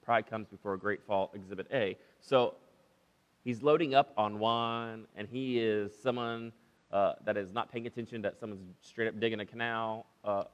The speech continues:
and marching a bunch of people in to kill everyone. I don't know anybody that gets smarter as the more, the more that they drink and that their faculties make them, like, more intelligent, uh, when they are drunk, but it's not,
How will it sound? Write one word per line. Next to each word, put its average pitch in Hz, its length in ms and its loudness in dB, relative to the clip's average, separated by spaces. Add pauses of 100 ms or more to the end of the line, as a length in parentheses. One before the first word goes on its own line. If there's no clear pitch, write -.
and 98 260 -12
marching 113 280 -4
a 107 40 -6
bunch 104 140 -6
of - 80 -14
people 101 240 -6
in 107 120 -4
to - 60 -14
kill 143 220 -2
everyone. 127 420 0
I 147 120 2
don't 90 220 -4
know 113 580 2 (1400)
anybody 98 560 -2 (480)
that 107 140 0
gets - 220 -8
smarter 104 540 0
as 101 140 -6
the 107 120 -2
more, 110 220 0
the 107 80 0
more 110 200 0
that 101 140 -2
they 104 120 0
drink 110 260 -4
and 101 100 -4
that 101 80 -6
their 101 100 -6
faculties 113 520 -4 (380)
make 113 220 -6
them, 110 280 -4
like, 104 200 0
more 135 400 4 (200)
intelligent, 135 520 0 (580)
uh, 107 120 4
when 123 160 0
they 131 100 2
are 120 100 4
drunk, 135 280 4 (160)
but 123 140 4
it's 117 160 -8
not, 131 280 0